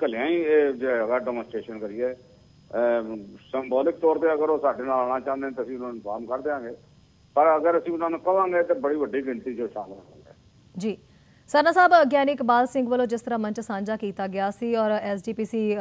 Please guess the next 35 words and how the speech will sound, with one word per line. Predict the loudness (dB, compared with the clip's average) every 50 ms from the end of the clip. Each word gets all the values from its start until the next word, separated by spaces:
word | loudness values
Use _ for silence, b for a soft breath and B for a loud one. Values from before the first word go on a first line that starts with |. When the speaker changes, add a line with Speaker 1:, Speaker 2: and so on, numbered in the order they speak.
| -2 -4
Speaker 2:
ਪ੍ਰਧਾਨ | -4 -2 -2 -2 -2 -2 -4
ਅਵਤਾਰ | -6 -4 -2 -2 -2 -2
ਸਿੰਘ | -4 -6 -6 -4 -4 -4 -2 -2
ਨੇ | -4 -4
ਵੀ | -4 -2 -2
ਇਸ | -2 -4 -6 -6
ਗੱਲ | -8 -6 -2 -2 -2 -2
ਦੀ | -2 -4
ਕਾਫੀ | -4 -4 -4 -2 -4 -4
ਨਿਖੇਧੀ | -4 -4 -4 -6 -4 -4 -6
ਕੀਤੀ | -8 -8 -8 -8 -8
ਸੀ | -6 -4 -6 -6
ਕਿ | -6 -8 -20 -20 -20 _ -6 0
ਤੁਹਾਨੂੰ | 2 2 2 2 2
ਸ਼੍ਰੀ | -2 -2 -2 -4 -4 -4
ਅਕਾਲ | -4 -2 0 0 0 0
ਤਖਤ | -2 -6 -6 _ -8
ਸਾਹਿਬ | -6 -4 -4 -4 -2 -4 -2
ਦੇ | -2 -2
ਵੱਲੋਂ | 0 0 -2 -2 -2
ਇਸ | -2 -4 -6 -4
ਸੰਬੰਧੀ | -8 -6 -4 -4 -4 -2 -2 -2 -2 -2
ਜੋ | -2 0 0 2
ਮੰਗ | 2 2 0 -2 -2
ਤੁਹਾਡੀ | -2 -2 -2 0 -2
ਰੱਖੀ | -4 -4 -6 -6
ਗਈ | -4 -2 0
ਹੈ, | -2
ਉਸ | -2 -2
ਸੰਬੰਧੀ | -2 -2 -2 -2 -2
ਕੋਈ | -2 -2 -2 -2
ਜਵਾਬ | -2 -2 0 2 0 2 2
ਮਿਲਿਆ | 0 0 0 2
ਹੁਣ | 2 0 -2
ਤੱਕ? | -2 -4 -8 -8